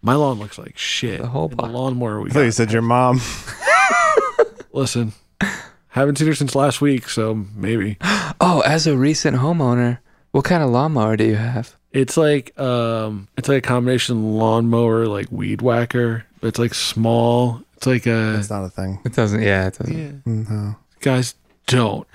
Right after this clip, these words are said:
Speaker 1: Not today. <laughs>
Speaker 2: How is it a
Speaker 3: How is it both?
Speaker 1: I don't know.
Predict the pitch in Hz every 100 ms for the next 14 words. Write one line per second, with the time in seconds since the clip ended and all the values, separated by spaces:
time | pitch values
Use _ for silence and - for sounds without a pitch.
0 | - 135 151 156 - 208 190 156 175 160
1 | - - 190 - - - - - - 170
2 | 170 208 214 202 190 175 151 _ - 180
3 | 196 196 170 214 113 - - _ 127 131
4 | 147 123 127 123